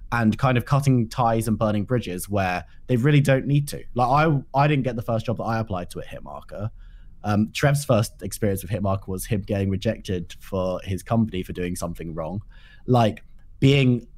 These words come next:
a good person to talk to and networking with these companies in an authentic way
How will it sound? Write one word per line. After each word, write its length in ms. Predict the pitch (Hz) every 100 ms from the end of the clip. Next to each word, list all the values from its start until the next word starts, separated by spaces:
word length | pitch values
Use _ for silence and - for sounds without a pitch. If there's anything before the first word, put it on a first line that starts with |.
| -
a 80 | 123
good 200 | 127 123
person 240 | 127 120
to 100 | 104
talk 280 | 139 131 -
to 180 | 170 175
and 180 | 110 104
networking 420 | 113 123 120 120
with 120 | 113
these 140 | 123
companies 640 | - 123 143 196 220 - -
in 100 | 127
an 100 | 117
authentic 460 | 110 110 127 139 -
way 340 | 113 143 190